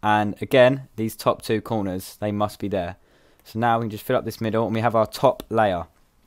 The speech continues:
It's very important that across all your corners and your sides that this line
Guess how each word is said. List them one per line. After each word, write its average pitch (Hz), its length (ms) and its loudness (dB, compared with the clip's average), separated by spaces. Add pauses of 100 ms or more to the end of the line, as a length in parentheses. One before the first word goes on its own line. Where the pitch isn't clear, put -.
(420)
It's 117 120 -8
very 156 200 8
important 143 520 4
that 117 260 2 (260)
across - 340 0
all 135 600 6
your 113 140 2
corners 135 500 0
and 120 140 0
your 117 80 -4
sides 113 460 2
that 98 180 -2
this 127 240 -2
line 110 460 0